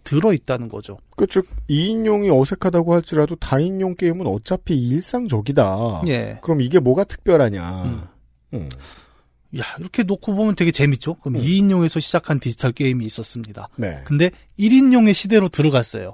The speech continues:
Speaker 2: 음.
Speaker 1: 그러니까 온라인이 없고 혼자 하는 뭔가가 됐죠. 한동안.
Speaker 2: 네.
Speaker 1: 그게 이제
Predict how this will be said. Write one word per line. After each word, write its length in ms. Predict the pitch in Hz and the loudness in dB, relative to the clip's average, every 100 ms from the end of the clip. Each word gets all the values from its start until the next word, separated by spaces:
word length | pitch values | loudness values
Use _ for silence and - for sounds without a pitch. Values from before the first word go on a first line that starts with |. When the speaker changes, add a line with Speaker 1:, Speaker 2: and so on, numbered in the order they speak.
| - | -4
Speaker 2:
음. 120 | 147 | -4
Speaker 1:
그러니까 100 | - - | -4 -6
온라인이 520 | 123 135 156 151 160 | -4 0 2 4 2
없고 460 | 117 - 127 151 226 - _ - | 0 -4 -4 -2 -4 -10 _ -2
혼자 440 | 311 370 359 370 | 0 2 4 6
하는 340 | 262 294 254 | 6 4 6
뭔가가 360 | 156 170 165 143 | 6 6 6 4
됐죠. 360 | 123 117 - 110 | 0 -4 -6 -12
한동안. 460 | - 240 202 120 110 - | -4 0 2 0 -8 -14
Speaker 2:
네. 60 | _ _ _ _ | _ _ _ _
Speaker 1:
그게 220 | - 175 | 0 4
이제 280 | 165 160 151 | 6 6 2